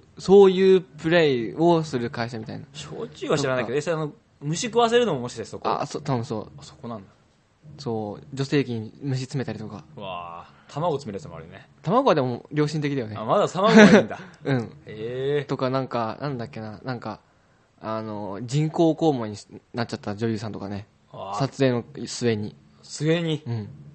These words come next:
Speaker 2: それでも多分ギャラも高いからやるんだろうね。
Speaker 1: なのか、
Speaker 2: 普通に考えたらやらないでしょ。
Speaker 1: 売れないからじゃないの。
Speaker 2: あ、売れない。
Speaker 1: とか、もう事務所としてもさ、もうこいつはもう使い物にならないから、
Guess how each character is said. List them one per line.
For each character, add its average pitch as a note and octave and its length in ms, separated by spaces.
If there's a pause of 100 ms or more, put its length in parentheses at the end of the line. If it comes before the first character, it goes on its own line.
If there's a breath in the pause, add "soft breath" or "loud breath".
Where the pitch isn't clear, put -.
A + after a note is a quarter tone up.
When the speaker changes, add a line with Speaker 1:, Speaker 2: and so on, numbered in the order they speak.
(300 loud breath)
Speaker 2:
そ - 140
れ D#3 60
で D#3+ 60
も D#3 140
多 C3+ 160
分 A#2+ 80
ギ A#2 80
ャ B2+ 60
ラ D3+ 60
も E3 120
高 F3 200
い E3 40
か C#3 80
ら A#2 80
や A2 60
る A#2 100
ん A#2 40
だ A2 80
ろ G2 100
う - 20
ね。 G#2 160 (580 loud breath)
Speaker 1:
な B2+ 280
の F3+ 260
か、 E3 480
Speaker 2:
普 A#3+ 60
通 A3+ 60
に A3 100
考 A3 60
え G#3 40
た E3+ 80
ら B2+ 60
や A#2 40
ら A2+ 80
な A#2+ 100
い A#2 40
で - 60
し - 20
ょ。 - 20
Speaker 1:
売 E3 40
れ E3 80
な E3+ 120
い D#3 60
か D3 80
ら A#2+ 40
じ A2+ 60
ゃ G#2+ 40
な G#2+ 80
い G#2 40
の。 G#2 80 (480)
Speaker 2:
あ、 - 240
売 - 40
れ - 80
な - 40
い。 - 40
Speaker 1:
と F3 100
か、 C#3 160
も C#3+ 300
う B2+ 60
事 A#2+ 100
務 D3+ 160
所 F3 100
と F3 80
し E3+ 60
て - 40
も B2+ 140
さ、 A2+ 260
も C#3 200
う - 60
こ C3 200
い D3 40
つ D#3+ 140
は E3+ 100
も F3 280
う - 80 (340)
使 - 240
い C#3+ 60
物 D3+ 140
に D3 40
な C#3+ 60
ら D3 60
な C#3+ 140
い A#2+ 60
か - 80
ら、 G#2 240